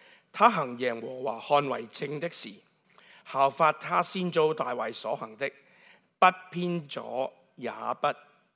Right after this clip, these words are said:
偏右。嗱，呢個係引述咗約西亞王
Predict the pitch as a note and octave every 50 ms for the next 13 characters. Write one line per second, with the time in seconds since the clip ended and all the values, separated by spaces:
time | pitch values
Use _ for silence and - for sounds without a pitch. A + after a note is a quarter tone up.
0 | _ _ _ _ _ _ _ - - - B2+ B2 B2 A#2+ A2+ G2+ - - - _
1 | _ _ _ _ _ _ _ _ _ _ _ _ _ _ _ _ _ - - -
2 | _ C3 C3 D3+ A#3+ A#3+ G#3+ D#3+ C#3+ C3+ C#3+ C3+ F3 F#3+ - D#3+ B2+ - - D#3+
3 | F#3 G3+ F#3+ - - - - _ _ _ _ _ _ _ _ _ _ _ _ _
4 | _ _ _ _ _ _ _ _ _ _ _ _ _ _ _ _ _ _ _ _
5 | _ _ _ _ _ _ _ _ _ _ _ _ _ _ _ _ _ _ _ _
6 | D3+ D#3+ E3 - - F#3 F#3+ F#3 E3 D3 C3+ B2+ G#2+ G#2